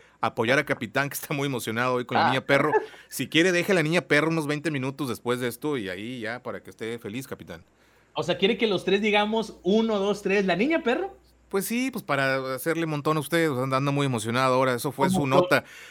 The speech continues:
Speaker 1: porque ya
Speaker 3: como
Speaker 1: saben que
Speaker 3: programa.
Speaker 1: tenemos juntas, tenemos juntas así de producción grande, y toda la semana el Capitán había estado con ese tema.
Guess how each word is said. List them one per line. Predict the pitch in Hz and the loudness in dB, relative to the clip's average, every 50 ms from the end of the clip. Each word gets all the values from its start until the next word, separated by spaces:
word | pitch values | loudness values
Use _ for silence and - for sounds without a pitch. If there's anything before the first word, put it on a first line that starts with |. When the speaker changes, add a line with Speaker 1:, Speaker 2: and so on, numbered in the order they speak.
| - - _ | -20 -6 _
Speaker 1:
porque | - 127 120 - 131 135 | 0 0 2 4 4 6
ya | 151 | 6
Speaker 3:
como | 160 175 160 | 8 8 8
Speaker 1:
saben | 160 165 156 | 8 8 8
que | 147 | 6
Speaker 3:
programa. | 143 165 139 135 | 4 6 6 6
Speaker 1:
tenemos | 143 156 156 - | 6 6 4 4
juntas, | - 156 160 156 151 - 165 156 147 135 - | 6 6 4 6 6 6 6 6 4 2 0
tenemos | - 131 117 131 143 151 135 | 0 0 2 2 0 -2 -2
juntas | - 143 143 143 139 147 135 123 | 0 0 0 2 2 0 0 0
así | 110 98 113 120 | -2 -2 0 0
de | 127 131 131 127 | 2 2 0 0
producción | - 110 101 98 92 - - 120 123 135 143 143 | -2 -2 -4 -4 -4 0 4 4 6 6 4 4
grande, | 123 117 120 127 135 143 160 170 165 _ - - - _ _ _ _ _ | 4 4 4 4 2 0 -2 -2 -4 _ -20 -20 -20 _ _ _ _ _
y | - 127 120 | -6 -6 -2
toda | - - 156 165 170 | 0 2 4 4 4
la | 170 151 | 4 2
semana | - 143 127 127 139 147 151 | 0 -2 -2 0 0 0 -2
el | 147 139 | -4 -6
Capitán | - - - 104 - 113 120 131 139 143 - 107 110 98 | -10 -12 -12 -6 -2 -2 -2 -2 -2 -6 -10 -10 -10 -8
había | 95 101 107 | -6 -6 -6
estado | 104 - 123 117 120 117 | -4 -2 0 0 0 0
con | - 101 98 | -2 -4 -6
ese | 98 104 104 | -6 -8 -6
tema. | - 120 117 110 98 82 - | -6 -4 -4 -4 -6 -8 -12